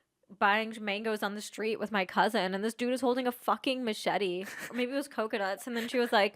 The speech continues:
Cut it nice. She came from America. Don't, don't do a bad joke. Cut it. And she's yelling at a man with a fucking machete.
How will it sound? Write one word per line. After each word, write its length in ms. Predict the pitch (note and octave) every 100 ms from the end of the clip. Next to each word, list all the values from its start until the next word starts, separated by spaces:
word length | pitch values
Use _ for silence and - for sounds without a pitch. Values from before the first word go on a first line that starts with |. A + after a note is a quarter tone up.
| - - -
Cut 180 | C4+
it 160 | C4 B3
nice. 280 | A#3 G#3+ F#3+
She 120 | -
came 220 | G#3 B3+
from 140 | A#3+ A#3
America. 400 | A3 G#3+ G#3+ G3
Don't, 240 | A#3 B3
don't 160 | B3 B3+
do 120 | B3+
a 40 | B3
bad 280 | A#3 G3
joke. 140 | G#3+ F#3+
Cut 180 | C#4 B3
it. 80 |
And 120 | B3+ B3
she's 160 | D4
yelling 280 | G#3+ G#3+ C4+
at 60 | C#4
a 20 |
man 140 | C4+
with 100 | C4+
a 40 | C4+
fucking 280 | C#4 C#4
machete. 240 | C#4 C#4